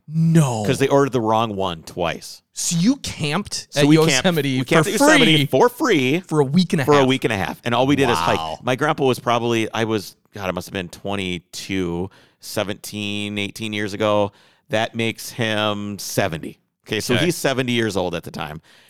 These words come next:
Speaker 2: And he is kicking my ass hiking around.
Speaker 1: <laughs>
Speaker 2: I'm, like, crawling up the hills.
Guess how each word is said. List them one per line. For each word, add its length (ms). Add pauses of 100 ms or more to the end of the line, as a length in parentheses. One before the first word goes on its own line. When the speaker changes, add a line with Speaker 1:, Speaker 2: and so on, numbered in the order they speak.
(240)
Speaker 2:
And 100
he 160
is 140
kicking 420
my 220
ass 400
hiking 400
around. 420
Speaker 1:
<laughs> 80 (760)
Speaker 2:
I'm, 160
like, 200
crawling 560
up 200
the 100
hills. 400